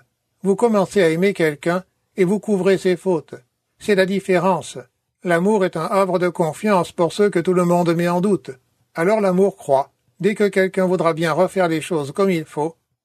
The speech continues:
L'amour est, Galates six, un, l'amour est là pour restaurer le frère tombé au combat.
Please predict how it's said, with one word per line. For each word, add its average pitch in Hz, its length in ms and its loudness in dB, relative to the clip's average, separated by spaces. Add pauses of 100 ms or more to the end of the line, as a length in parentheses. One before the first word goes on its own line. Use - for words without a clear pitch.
(260)
L'amour 175 420 0
est, 185 240 -4 (320)
Galates 165 320 2
six, - 540 -4
un, 160 200 -6 (380)
l'amour 180 340 0
est 165 60 2
là 131 260 -2 (300)
pour 139 180 -4
restaurer 190 460 0
le 170 100 0
frère 160 420 -2
tombé 185 300 2
au 175 120 0
combat. 175 440 -2